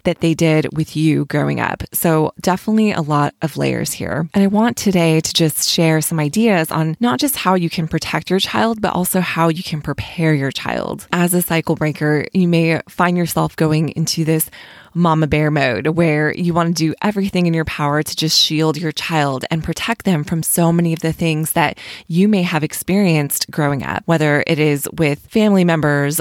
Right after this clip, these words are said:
or our dieting culture at large or anything in between. There's so many things that I know you want to shield your child from. And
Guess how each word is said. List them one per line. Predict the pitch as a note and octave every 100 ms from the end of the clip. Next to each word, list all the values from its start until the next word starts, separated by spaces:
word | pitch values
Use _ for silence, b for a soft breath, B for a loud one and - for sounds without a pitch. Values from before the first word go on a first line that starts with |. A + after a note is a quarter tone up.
| -
or | E3 D#3+ D3 C#3+ C#3 -
our | E3+ E3+
dieting | D#3 E3 E3+ F3 E3+
culture | - E3+ E3 D3+ C3+
at | E3+ -
large | E3 E3 C3+ A#2 E3 D#3 -
or | D#3 D3 - -
anything | F#3+ G3+ G3+
in | F#3+
between. | E3 - F#3+ F3 C#3+ C#3 C#3 B B B
There's | F3+ -
so | F#3+ F3
many | F3+ F3+
things | E3+ D#3+ D3+
that | D3+
I | D#3+
know | D3+ D#3 D3+ D3
you | D#3+ D#3
want | D3
to | D3
shield | - D#3 D3+ D#3
your | D#3
child | - D3 C#3
from. | - - - - E3
And | F3 D#3+